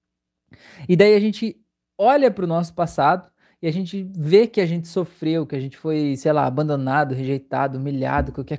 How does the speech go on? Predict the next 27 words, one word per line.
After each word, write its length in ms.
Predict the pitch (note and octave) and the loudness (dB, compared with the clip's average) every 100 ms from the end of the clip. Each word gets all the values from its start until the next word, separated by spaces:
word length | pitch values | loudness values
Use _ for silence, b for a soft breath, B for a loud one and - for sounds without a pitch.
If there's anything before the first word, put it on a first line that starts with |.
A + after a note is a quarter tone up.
| - | -4
coisa, 380 | D#3 E3 C#3+ B2 | 0 2 2 -2
sei 160 | - | -2
lá, 160 | D3 D3+ | 0 0
assim. 280 | C#3+ D#3 E3 b b b | -2 -6 -8 b b b
E 60 | E3+ | 2
daí 140 | G3 | 2
a 20 | |
gente 180 | G3 G3 | 2 -2
pensa 280 | - G3+ F#3+ | -4 -6 -4
assim, 160 | G#3 | -2
"Não, 280 | G#3 G#3+ E3+ | 0 2 4
eu 360 | E3 A#3+ F#4 F4+ | 4 4 2 -2
que 180 | - D#3 | -4 -14
fui 320 | _ D#3 D3 | _ -4 -4
abandonado, 560 | C3 C#3 C3 D#3 G3 | -4 -6 -4 -4 -4
rejeitado, 500 | C#3 B2+ B2+ - C#3 | -4 -6 -6 -4 -4
humilhado, 400 | C3+ B2+ C3 D3+ | -2 0 2 0
sei 120 | - C#3+ | 0 0
lá, 120 | F3 | 4
eu 200 | E3+ A3+ | 4 4
não 180 | D#4 F3+ | 0 -2
vou 220 | D3 D#3+ | -2 -4
conseguir 500 | C#3+ - C3+ C3+ C#3+ | -6 -12 -8 -8 -10
isso." 220 | - _ b b E3+ | -14 _ b b 2
E 100 | G3+ | 2
a 80 | |
gente 680 | F#3 D3+ G3+ B3 - D3+ B2 | 2 0 0 -2 -6 -10 -10